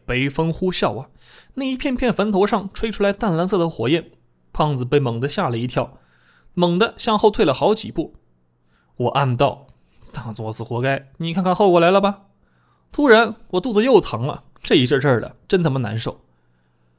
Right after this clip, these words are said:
我死死按着肚子，想要拉稀，哎，顾不了那么多了，先让自己爽了再说吧。胖子呢，在那里呆呆站了一会儿，貌似并没有被吓跑的样子。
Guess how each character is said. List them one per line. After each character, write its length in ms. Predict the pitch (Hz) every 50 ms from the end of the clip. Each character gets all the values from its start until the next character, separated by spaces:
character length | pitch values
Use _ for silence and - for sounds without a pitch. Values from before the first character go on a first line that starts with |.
| _ _ _ _ _ _ _
我 140 | - - 127
死 120 | 123 170 156
死 100 | 135 139
按 140 | - 160 151
着 80 | 151
肚 200 | 151 151 180 151
子， 180 | 139 - 120 - - _ _ _ _ _ _ - - - _
想 160 | - - 113
要 100 | 127 156
拉 200 | 165 170 180 185
稀， 340 | 190 - - 220 - - - _ _ _ _ _ _ _ _ _
哎， 260 | - 123 110 110 117 -
顾 80 | 165
不 80 | 147 135
了 80 | 120
那 80 | 117 143
么 80 | 139 127
多 160 | 139 143 151
了， 80 | 139 - - - -
先 160 | - - 170
让 120 | 165 170 170
自 100 | 175 165
己 100 | 170 185
爽 160 | - - 110
了 60 | 131
再 140 | 151 180 170
说 120 | - 196
吧。 200 | 196 180 - - - _ _ _ _ _ _ _ _ _ _ _ _ _ _ _ _ _ _ _ _ _ _ _ -
胖 220 | - 254 247 226
子 80 | 202 196
呢， 320 | 190 190 185 - - - _ _ _
在 140 | - 190 185
那 100 | 190 185
里 140 | 180 156
呆 160 | - - 180 180
呆 140 | 196 196
站 200 | 196 202 220 185
了 80 | 160 143 139
一 100 | 139 143
会 160 | 135 - 120
儿， 160 | 117 127 - - _ _ _ _ _ _ _ - - _ -
貌 160 | 247 247 240
似 140 | - - -
并 180 | - 285 254
没 60 | 170 196
有 100 | 196 135
被 140 | 120 170
吓 220 | 180 - - 208 170
跑 160 | - 104 80
的 80 | - 110
样 200 | 127 135 117 -
子。 140 | 107 -